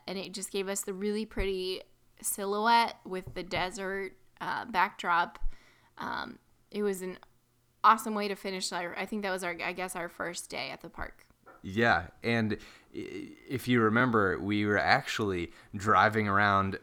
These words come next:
Speaker 2: way into the sunset when it was getting pretty dark because we were trying to hunt down these two specific cactuses that, um, my,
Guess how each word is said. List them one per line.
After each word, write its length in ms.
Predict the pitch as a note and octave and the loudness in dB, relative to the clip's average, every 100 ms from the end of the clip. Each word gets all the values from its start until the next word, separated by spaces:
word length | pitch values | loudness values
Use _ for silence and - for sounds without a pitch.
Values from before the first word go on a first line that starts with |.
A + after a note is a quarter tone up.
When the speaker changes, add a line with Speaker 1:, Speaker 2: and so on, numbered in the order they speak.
| - | -6
Speaker 2:
way 460 | G2 G2+ A#2 B2+ | -2 2 2 2
into 920 | A2 E2+ C3 C3 - A2+ G2+ G2 F2+ - | 0 0 2 2 2 2 2 0 -2 -4
the 80 | F#2 | -4
sunset 680 | - B2+ C#3+ - G2 F2+ - - - - - - | 2 2 2 0 -2 -2 -6 -16 -20 -20 -20 -8
when 220 | G2+ G#2 | -4 -2
it 60 | F#2 | -2
was 160 | G2 | -4
getting 540 | F#2+ G2 G#2+ G#2 D#2+ C2 | -2 -2 0 -2 -4 -8
pretty 240 | - A#2 G2 | -2 0 0
dark 380 | E2+ A#2 G#2+ - | 2 2 2 -2
because 400 | F#2+ A2+ F#2+ F#2+ | -4 -2 -2 -2
we 100 | G2 | -2
were 80 | F#2 | -2
trying 420 | - A#2 A#2+ A#2 | 2 2 4 2
to 80 | G2 | 0
hunt 340 | - A#2+ F2+ | 0 -2 -2
down 420 | A2 D#3+ E3 C3 | -2 0 0 2
these 300 | A2+ A#2 A2 | 2 0 -2
two 500 | - - C#3 D3+ D#3 D3+ - - | -4 0 2 6 4 2 -10 -10
specific 840 | - - A2+ D#3 D3 A2 - - _ _ - | -10 -6 -4 -4 -4 -6 -6 -20 _ _ -10
cactuses 920 | - F#2 F#2 F#2 - G2 A#2 C3+ - - - - - | 0 0 0 -6 -4 -2 -2 -4 -8 -12 -20 -20 -16
that, 640 | G2+ F#2+ G#2+ G2+ F2+ - - - | -8 -2 0 -2 -4 -8 -10 -8
um, 380 | F#2 F2 D#2+ - - | -6 -6 -8 -12 -8
my, 540 | G#2 G2+ G2 G#2+ - | 0 2 2 2 -2